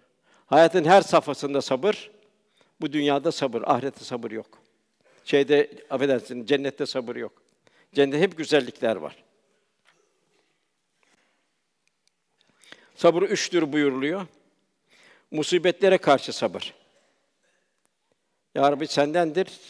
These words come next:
hikmetini sen bilirsin." İşte kullukta sabır,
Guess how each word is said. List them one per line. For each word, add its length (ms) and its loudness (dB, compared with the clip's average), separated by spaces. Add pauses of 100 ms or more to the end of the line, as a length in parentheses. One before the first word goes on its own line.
hikmetini 420 -8
sen 260 -6
bilirsin." 360 -14 (840)
İşte 200 -2
kullukta 480 2
sabır, 480 -4